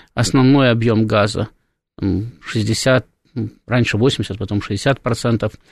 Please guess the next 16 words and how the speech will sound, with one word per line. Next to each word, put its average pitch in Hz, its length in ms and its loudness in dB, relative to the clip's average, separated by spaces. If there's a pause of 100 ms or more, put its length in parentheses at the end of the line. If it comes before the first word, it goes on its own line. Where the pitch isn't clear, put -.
(220)
шло 135 240 2
в 117 60 2
Европу 127 420 2
через 120 240 0
украинскую 123 540 2
Г 127 80 -2
Т 151 120 -2 (160)
С, - 140 -10 (880)
то 131 340 6
сейчас 151 540 0
процентов 147 640 -2 (160)
двадцать-тридцать 143 720 0
потребляемого 131 720 0
Европой 127 480 0
газа 139 360 2
идёт 135 280 2